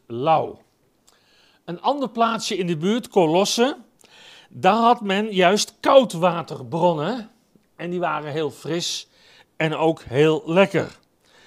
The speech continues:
Maar dat had men dus in Laodicea niet. Nou, al die steden,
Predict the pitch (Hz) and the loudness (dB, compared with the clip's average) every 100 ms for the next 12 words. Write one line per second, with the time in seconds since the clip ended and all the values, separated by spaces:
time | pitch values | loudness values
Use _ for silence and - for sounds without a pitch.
0 | _ _ 131 170 175 220 214 214 190 175 | _ _ -6 -4 -2 -4 -4 -10 -6 -6
1 | 196 - - 170 160 160 151 147 131 117 | -6 -10 -10 -10 -8 -6 -4 -4 -8 -6
2 | 185 180 170 151 135 _ - 151 180 139 | -4 -2 -2 -4 -8 _ -14 -4 -4 -4
3 | - _ _ _ _ _ _ _ _ _ | -10 _ _ _ _ _ _ _ _ _
4 | _ _ _ _ _ _ _ _ _ _ | _ _ _ _ _ _ _ _ _ _
5 | _ _ _ _ _ _ _ _ _ _ | _ _ _ _ _ _ _ _ _ _
6 | _ _ _ _ _ _ _ _ _ _ | _ _ _ _ _ _ _ _ _ _
7 | _ _ _ _ _ _ _ _ - 170 | _ _ _ _ _ _ _ _ -8 -6
8 | - 269 247 220 165 - - 208 233 240 | -2 -2 0 -2 -4 -8 0 2 2 0
9 | 262 277 | -2 -4